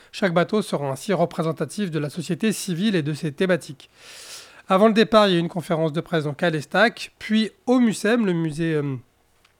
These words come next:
des, euh, des civilisations qui est à Marseille justement, sur les quais de, à l'entrée du Vieux-Port. C'est là où chaque intervenant a précisé les objectifs de cette délégation. Ils sont vingt dans le monde, euh, et trente-cinq organisations, dont des syndicats.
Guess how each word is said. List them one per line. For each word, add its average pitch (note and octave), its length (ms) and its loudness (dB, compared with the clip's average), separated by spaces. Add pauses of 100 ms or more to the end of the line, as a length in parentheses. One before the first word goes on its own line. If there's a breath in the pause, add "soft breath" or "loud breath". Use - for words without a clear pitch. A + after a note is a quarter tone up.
(220)
des, D#3+ 160 0
euh, D3 160 2
des C#3+ 80 -4
civilisations E3 720 -4
qui F3+ 120 -4
est D#3+ 60 2
à D#3 80 2
Marseille D#3 340 -4
justement, D#3 400 -4 (400 loud breath)
sur - 220 0
les F3+ 120 2
quais F3 200 -2
de, D3 280 -2 (460)
à E3+ 100 -2
l'entrée E3+ 280 2
du E3+ 80 0
Vieux-Port. G3 560 2 (600 loud breath)
C'est - 240 -2
là F3 140 4
où F#3+ 60 4
chaque - 240 -2
intervenant D#3+ 540 2
a F#3 40 4
précisé F3 480 -2
les E3 200 0
objectifs E3 600 -4
de F#3 140 2
cette F#3+ 200 -2
délégation. F3 720 2 (580 loud breath)
Ils E3+ 80 -6
sont G3 180 2
vingt A3 200 6
dans G#3+ 120 6
le F#3+ 60 4
monde, G3+ 300 4
euh, D#3 320 0
et F3 220 2
trente-cinq A#3+ 460 0
organisations, F#3 720 0
dont G3 300 0
des F3 140 0
syndicats. F#3 560 -4